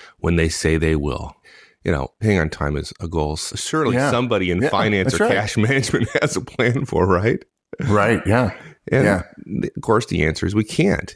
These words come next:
Speaker 1: if we want to be a professional part of the
Speaker 2: Th-, this is a
Speaker 1: organization.
Speaker 2: bit like the conversation you and I have when, when the company that someone is working for wants to grow five percent and the manager puts together a budget about how they're gonna grow one percent or two percent 'cause they just can't get any more. And it's like,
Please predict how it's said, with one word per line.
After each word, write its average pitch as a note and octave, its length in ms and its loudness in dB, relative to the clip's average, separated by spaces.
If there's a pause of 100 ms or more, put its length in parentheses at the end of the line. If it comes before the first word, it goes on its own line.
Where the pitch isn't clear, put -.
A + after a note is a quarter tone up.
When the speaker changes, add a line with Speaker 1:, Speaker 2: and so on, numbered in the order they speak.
(180)
Speaker 1:
if F2 160 0
we F2+ 80 4
want D2+ 160 2
to D#2+ 40 0
be E2 100 0
a D2+ 40 0
professional - 500 -2
part - 200 -2
of - 80 -2
the - 60 0
Speaker 2:
Th-, A#3 120 2
this B3 220 2
is G3 100 0
a D#3+ 40 2
Speaker 1:
organization. A#2 120 -2
Speaker 2:
bit F#3 160 2
like - 220 -2
the G2+ 80 -4
conversation G2+ 580 0
you F#2 120 2
and F#2 100 2
I G2 100 4
have E2+ 320 0
when, E2 400 -2 (340)
when E2+ 520 0 (100)
the G2 100 -2
company F#2+ 500 2
that D#2+ 360 -2
someone F#2 260 4
is E2 120 -2
working F#2+ 180 0
for D#2+ 420 -2 (380)
wants F#2+ 280 0
to F2+ 40 -6
grow F#2 200 2
five F2 340 0
percent F2 480 0
and E2+ 100 -2
the F2 60 2
manager F2 400 2
puts - 220 -2
together E2+ 300 0
a E2 40 0
budget D#2+ 300 0
about D#2+ 160 -2
how E2+ 120 2
they're D#2+ 120 -2
gonna D2+ 160 -4
grow D#2+ 160 0
one E2+ 240 0
percent D#2+ 280 -6
or C#2+ 60 -8
two G2 140 -2
percent - 360 -6
'cause E2 140 -6
they D#2+ 80 -2
just C#2 160 -6
can't B1+ 180 -2
get C#2 120 -2
any D2 100 -2
more. D2+ 380 2
And C#2 100 -4
it's - 100 -8
like, D2+ 300 -2